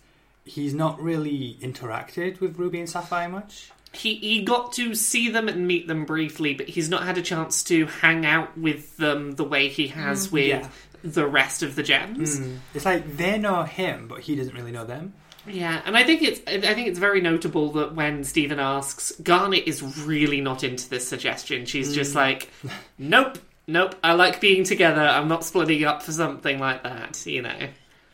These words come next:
Speaker 3: <laughs>
Speaker 2: It, it's just such an inherent thing. It's like, she doesn't want to be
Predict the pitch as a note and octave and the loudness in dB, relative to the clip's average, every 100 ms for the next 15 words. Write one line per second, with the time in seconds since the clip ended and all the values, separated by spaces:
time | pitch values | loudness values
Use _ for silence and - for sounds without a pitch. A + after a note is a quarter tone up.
0 | _ _ _ - D4 D4 - G#3+ - - | _ _ _ -4 0 2 0 -6 -8 2
1 | G3+ G#3 A#3 A#3+ C#4+ C4+ A3 A#3 G#3+ A3+ | 2 4 2 4 4 4 2 2 2 4
2 | F3+ E3+ E3 E3 C#3+ - E3 D#3+ - - | 4 4 2 0 0 0 0 0 -4 -2
3 | A3 F#3 A3 G#3+ F3 E3 F3 F3+ - - | 2 4 4 4 -2 -2 0 0 -2 -6
4 | F3+ E3+ D#3+ D3+ D3+ D3 D3 | 2 6 6 4 2 -2 -4